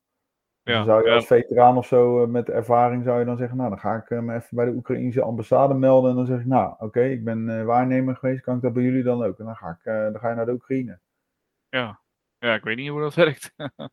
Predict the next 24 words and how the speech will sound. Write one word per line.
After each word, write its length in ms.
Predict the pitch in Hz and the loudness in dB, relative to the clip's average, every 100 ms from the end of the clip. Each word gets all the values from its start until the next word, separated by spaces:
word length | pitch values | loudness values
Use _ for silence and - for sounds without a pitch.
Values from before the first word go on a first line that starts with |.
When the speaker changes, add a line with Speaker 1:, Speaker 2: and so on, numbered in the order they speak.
| - - _ _ | -18 -20 _ _
Speaker 1:
Ja, 140 | 143 | 4
ik 100 | 147 | 6
weet, 320 | 165 175 151 | 6 6 4
krijg 200 | - 151 | 4 4
je 60 | - | 4
dan 100 | 104 | 0
nog 120 | 101 | 0
een 120 | 107 | -2
opleiding, 640 | - 170 160 151 151 156 151 | 2 4 8 8 6 0 0
krijg 160 | 110 101 | 0 0
je 60 | |
nog 80 | 101 | -4
een 60 | 95 | -4
psychologische 640 | - 107 107 101 101 107 | -4 0 4 2 0 0
keuring? 460 | 147 147 147 156 - | 6 8 6 2 -4
Ik 100 | - | -2
kan 120 | 135 | 2
me 60 | 139 | 2
ook 160 | 147 | 2
voorstellen 440 | - 98 - 104 104 | 0 -2 2 2 2
dat 140 | 104 | 0
er 100 | 107 113 | -2 -2
een, 140 | 107 _ _ _ _ | -4 _ _ _ _
ja, 320 | 120 113 107 | 4 6 4